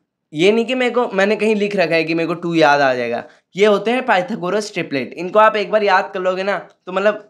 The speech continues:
बार बार प्रैक्टिस से ही अपने आप याद हो जाते हैं, ठीक है। तो ये हो जाएगा हमारा पी बी के बराबर। अब हम using पाइथागोरस थ्योरम,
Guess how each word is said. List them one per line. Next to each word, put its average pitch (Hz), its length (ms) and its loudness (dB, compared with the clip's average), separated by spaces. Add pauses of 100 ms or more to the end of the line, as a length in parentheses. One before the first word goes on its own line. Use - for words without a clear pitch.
(240)
बार 175 240 4
बार 208 120 4
प्रैक्टिस 190 400 -8
से 208 60 -4
ही 214 60 2
अपने 180 240 -2
आप 170 180 -2
याद 139 200 2
हो 131 60 -6
जाते 120 260 -6
हैं, 127 80 -12
ठीक 165 120 -6
है। 180 80 -2
तो - 460 -16
ये 185 300 2
हो 208 80 2
जाएगा 190 240 0
हमारा 196 200 2
पी 180 240 -10
बी 160 160 -6
के 165 100 -2
बराबर। 151 440 2
अब 180 160 2
हम 196 160 -2
using 175 420 -4 (2250)
पाइथागोरस 143 800 -2 (1200)
थ्योरम, 120 280 -4